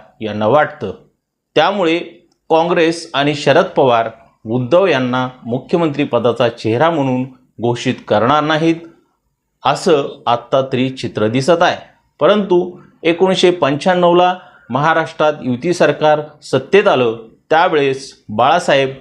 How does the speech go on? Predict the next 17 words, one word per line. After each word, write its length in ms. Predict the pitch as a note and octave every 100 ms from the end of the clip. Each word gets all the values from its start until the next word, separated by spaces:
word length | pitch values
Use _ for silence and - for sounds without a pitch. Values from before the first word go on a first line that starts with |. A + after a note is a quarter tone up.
| - _
स्वतः 520 | - - B2 C#3+ C#3+ D3
मुख्यमंत्री 640 | B2+ - - A#2+ A2+ B2
होऊ 300 | A#2+ A#2+ C#3+
शकले 320 | D3 - C#3+
असते 360 | C#3+ - D3 C#3+ - - _ -
किंवा 300 | C#3+ B2+ C3 - - _ C3
ठाकरे 320 | A#2+ E3 G3
कुटुंबातील 800 | D#3+ C3 B2+ B2 A#2 C3 B2+ A#2
दुसऱ्या 360 | A2 - C3
कोणत्याही 640 | C3 - A2 A2 D#3 E3+ F#3
व्यक्तीला 580 | D#3 - B2+ A#2 G#2+ - _ _ -
मुख्यमंत्री 560 | C3 - C3 A#2+ A2 C3+
पदावर 480 | C3+ G#2 G#2+ A#2+
बसवू 440 | C3 G2+ G2 A2+ C3
शकले 300 | E3 E3 F#3
असते. 540 | F3+ - A2 G#2 - _ _ _
पण 240 | G3 A3+